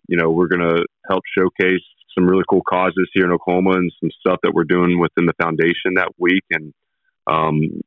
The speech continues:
it's been awesome to see how supportive Liv is, uh, for,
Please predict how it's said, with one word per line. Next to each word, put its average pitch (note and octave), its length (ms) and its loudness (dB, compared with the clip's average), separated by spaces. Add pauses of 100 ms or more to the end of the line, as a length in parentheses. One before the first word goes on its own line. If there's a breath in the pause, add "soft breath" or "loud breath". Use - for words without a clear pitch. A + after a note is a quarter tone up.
it's F2+ 200 -2
been F2 120 0
awesome F#2 420 0
to E2 100 -4 (120)
see F2+ 280 2 (220)
how F2+ 180 -2
supportive F2+ 460 0
Liv F2+ 300 2 (720)
is, G#2 280 2 (360)
uh, F2 460 0 (480)
for, G2 320 2